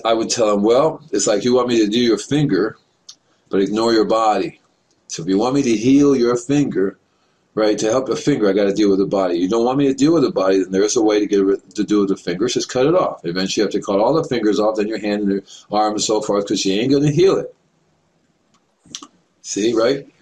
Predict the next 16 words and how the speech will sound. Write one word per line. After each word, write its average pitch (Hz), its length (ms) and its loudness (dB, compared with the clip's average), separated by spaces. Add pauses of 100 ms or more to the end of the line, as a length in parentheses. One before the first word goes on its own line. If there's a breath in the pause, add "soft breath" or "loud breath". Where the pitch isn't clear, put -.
(200 soft breath)
So - 160 -2
it's 127 100 -2
the 147 80 2
same 143 260 0
thing 147 120 0
what's 147 160 0
going 147 240 0
on 147 180 2
here. 151 160 4
If - 120 -2
we 117 100 0
want 131 280 0
to 170 60 0
heal 175 220 2
the 175 140 0
soil, 151 600 0